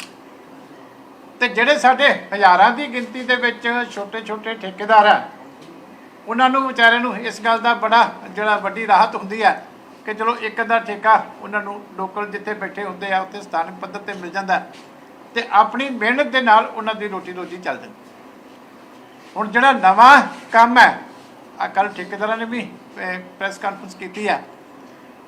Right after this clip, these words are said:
ਨਵਾਂ ਜਿਹੜਾ ਕੰਮ ਹੈ ਕਿ ਆਰਡਰ ਹੋ ਗਏ ਜਿਹੜੇ ਦਿੱਲੀ ਵਾਲਿਆਂ ਦੇ ਬੈਠੇ ਆ ਇੱਥੇ ਸੂਬੇਦਾਰ ਇੱਥੇ ਮਹਿਕਮਿਆਂ 'ਚ ਕਿ ਪੰਜਾਹ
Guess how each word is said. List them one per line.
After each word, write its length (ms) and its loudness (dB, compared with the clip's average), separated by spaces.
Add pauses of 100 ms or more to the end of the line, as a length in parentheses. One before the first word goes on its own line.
(140)
ਨਵਾਂ 320 4
ਜਿਹੜਾ 280 2
ਕੰਮ 300 2
ਹੈ 180 4
ਕਿ 280 -8
ਆਰਡਰ 360 8
ਹੋ 200 4
ਗਏ 220 6 (360)
ਜਿਹੜੇ 320 -2 (280)
ਦਿੱਲੀ 240 -6
ਵਾਲਿਆਂ 240 4
ਦੇ 140 -4
ਬੈਠੇ 360 -8
ਆ 40 2
ਇੱਥੇ 240 -6
ਸੂਬੇਦਾਰ 640 2 (320)
ਇੱਥੇ 260 -14
ਮਹਿਕਮਿਆਂ 420 -4
'ਚ 240 -10 (760)
ਕਿ 120 2 (140)
ਪੰਜਾਹ 420 10